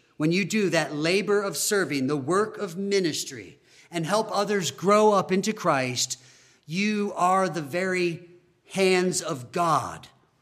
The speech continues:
His purpose is unfolding through you to make others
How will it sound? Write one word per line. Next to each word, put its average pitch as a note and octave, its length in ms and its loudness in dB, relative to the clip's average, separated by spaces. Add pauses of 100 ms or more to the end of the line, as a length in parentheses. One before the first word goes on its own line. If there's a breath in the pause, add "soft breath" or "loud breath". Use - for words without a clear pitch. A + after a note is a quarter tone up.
(140)
His G#3 240 0
purpose G#3+ 540 2
is F3+ 180 -2
unfolding F#3 680 0
through A#3 500 2
you F3+ 580 6 (160 loud breath)
to F#3+ 140 0
make E3+ 260 4
others D3+ 580 2